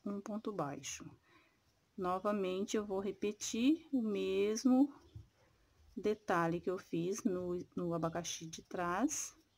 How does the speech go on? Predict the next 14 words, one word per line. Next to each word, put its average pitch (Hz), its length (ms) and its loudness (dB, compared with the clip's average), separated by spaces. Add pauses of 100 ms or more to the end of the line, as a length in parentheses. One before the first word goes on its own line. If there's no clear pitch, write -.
(600)
Vou 170 100 -6
fazer 180 380 -4
a 170 40 0
mesma 175 480 2
coisa 175 380 -4
nesse 185 480 -6
daqui 240 340 -4
agora. 175 460 -4 (2750)
Três 170 260 -6
correntinhas 226 800 -2
e 240 40 2
um 233 120 2
ponto 233 340 0
baixo. - 560 -8